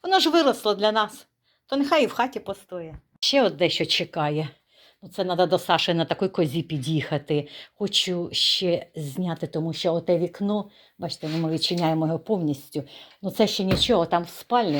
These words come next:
у нас, там підвіконня не встигаю мити. Хочу попросити, щоб він зняв тюльку, постирати оцю тюль.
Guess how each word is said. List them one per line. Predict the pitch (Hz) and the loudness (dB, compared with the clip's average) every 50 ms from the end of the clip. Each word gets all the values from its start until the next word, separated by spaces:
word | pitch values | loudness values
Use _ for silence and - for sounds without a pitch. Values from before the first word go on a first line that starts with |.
| 147 | 0
у | 151 | 0
нас, | 151 143 151 - - - - _ _ | -2 -2 -4 -6 -10 -16 -20 _ _
там | - 156 120 - _ _ _ - 147 - - _ _ _ _ _ _ _ _ - _ - | -8 -8 -8 -10 _ _ _ -10 -10 -10 -12 _ _ _ _ _ _ _ _ -10 _ -2
підвіконня | 190 175 156 190 - - - 247 226 196 165 156 - - - - | -2 6 6 6 6 8 6 6 6 6 4 2 0 0 -2 -4
не | - - | -6 -6
встигаю | - - - 185 170 180 180 175 165 156 | -6 -4 -4 -2 -2 0 -2 -2 -4 -4
мити. | 147 143 139 135 - - - - - - - - - - _ - | -4 -6 -6 -8 -10 -14 -16 -16 -18 -20 -20 -20 -20 -20 _ -12
Хочу | 185 - 190 185 | -10 -10 -10 -10
попросити, | - 170 - 175 165 - 196 175 - | -12 -8 -6 -6 -4 -4 -4 -6 -6
щоб | - 160 151 | -6 -6 -6
він | 165 160 151 | -4 -4 -4
зняв | 135 - 170 170 160 151 - - - _ _ _ - _ _ - | -6 -6 -4 -4 -4 -4 -6 -10 -20 _ _ _ -20 _ _ -4
тюльку, | - 226 208 180 - - - 160 147 - _ | -2 0 0 0 -4 -8 -12 -14 -14 -14 _
постирати | 196 - - - - 196 180 170 156 156 180 165 | -18 -16 -16 -10 -8 -6 -6 -6 -6 -8 -10 -10
оцю | 160 160 - 190 | -10 -10 -12 -12
тюль. | 185 - - 151 143 | -12 -12 -12 -12 -12